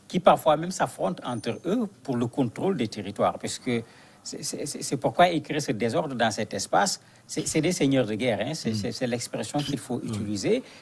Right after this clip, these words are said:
Speaker 1: Il y a des espaces actuellement, ils exploitent le, le, le, le bois, ils exploitent le sous-sol. Il y a même une taxe de sécurité, comme ils l'appellent, puisque parfois, il y a un parmi les groupes qui avait instauré un cessez-le-feu à partir de dix-neuf heures.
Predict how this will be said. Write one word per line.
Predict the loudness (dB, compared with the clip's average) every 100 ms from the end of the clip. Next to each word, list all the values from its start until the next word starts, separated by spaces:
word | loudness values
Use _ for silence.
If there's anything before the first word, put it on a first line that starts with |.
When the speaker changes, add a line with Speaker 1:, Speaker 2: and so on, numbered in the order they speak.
| -2
Speaker 1:
Il | 2
y |
a | 4
des | 4
espaces | 0 2 2 2
actuellement, | -2 -2 -4 0 0 2 2
ils | 0 0
exploitent | 0 0 2 2 2
le, | -4 -2 -4 -4
le, | -6 -6
le, | -6
le | -4 -6
bois, | 0 4 4 4
ils | 0 -2
exploitent | -4 -2 0 0
le | -4
sous-sol. | -8 -8 -2 2 2 0 -10 -20 -6
Il | 0
y |
a | 4
même | 4 2 -2 -8 -4
une | -4
taxe | 2 2 2 -2
de | -4
sécurité, | 0 -2 -2 -4 -2 0
comme | 0 0
ils | 0
l'appellent, | -2 0 0 0
puisque | -4 -4
parfois, | 0 0 2 4 4 0 -12 -6
il | 0
y |
a | 0
un | 2
parmi | 4 4 2
les | 0 -2
groupes | 0 -2
qui | 0 0
avait | 2 0 -2 -6 -16 -16 -6
instauré | -4 0 2 2
un | 2 0
cessez-le-feu | -4 -4 -2 -2 0 0
à | 2
partir | 2 0 -4
de | -4
dix-neuf | -4 -6 -4 0
heures. | 2 2